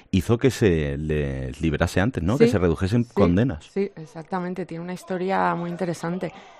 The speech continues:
Speaker 2: Y bueno, fue una cárcel que se construyó en los años treinta con,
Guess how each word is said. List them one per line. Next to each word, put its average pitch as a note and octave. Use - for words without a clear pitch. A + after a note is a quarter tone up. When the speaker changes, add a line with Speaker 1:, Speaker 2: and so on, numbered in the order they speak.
Speaker 2:
Y G#3+
bueno, G#3+
fue A3
una G#3+
cárcel A3+
que A3+
se A3
construyó A3
en G#3+
los F#3
años F#3+
treinta A3
con, E3+